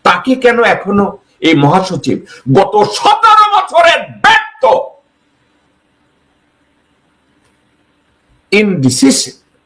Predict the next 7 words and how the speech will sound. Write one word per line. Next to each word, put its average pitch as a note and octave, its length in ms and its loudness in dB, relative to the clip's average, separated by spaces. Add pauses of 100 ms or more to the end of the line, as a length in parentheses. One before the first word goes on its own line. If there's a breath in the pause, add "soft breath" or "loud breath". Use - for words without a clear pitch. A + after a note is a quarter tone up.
(1160)
কনফিউজড, - 960 -2 (1400)
অসৎ, F#4 580 2 (1120)
মিথ্যাবাদী D#4+ 880 0 (1600)
একটা - 240 0
খাটাসকে - 1040 -2 (280)
এখনো A3 300 -2
মহাসচিব F3+ 520 -4